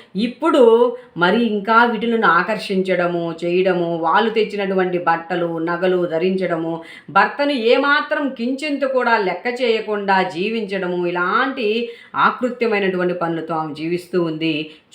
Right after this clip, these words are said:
చూసి చూడనట్లు ఆయన మిత్రశర్మ వెళ్ళిపోతూ ఉండేవాడు,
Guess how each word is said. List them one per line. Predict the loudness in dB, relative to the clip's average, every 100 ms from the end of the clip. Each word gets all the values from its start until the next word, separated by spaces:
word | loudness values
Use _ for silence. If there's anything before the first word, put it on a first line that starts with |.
| -6
చూసి | -4 0 0 -2
చూడనట్లు | -4 -4 -2 -2 -2 -2 -8 _ -4
ఆయన | -2 0 -2 -2 -4 -14 -10
మిత్రశర్మ | -8 -8 -6 -4 -2
వెళ్ళిపోతూ | -2 -2 -2 -4 -4 -4
ఉండేవాడు, | -4 0 2 4 2